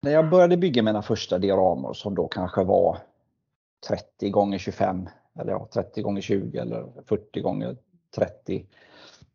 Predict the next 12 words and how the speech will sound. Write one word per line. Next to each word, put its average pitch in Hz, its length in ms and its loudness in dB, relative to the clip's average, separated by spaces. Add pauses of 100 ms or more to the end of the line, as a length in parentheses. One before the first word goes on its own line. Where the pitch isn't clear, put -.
(680)
Det 131 140 6
var 113 380 6
att - 280 -10 (720)
jag 139 320 2
upptäckte 117 520 -2
med 101 120 -2
en 92 80 -4
gång 95 180 -4
att 95 120 -8
jag 120 240 4
vill 101 220 -2
berätta - 680 -4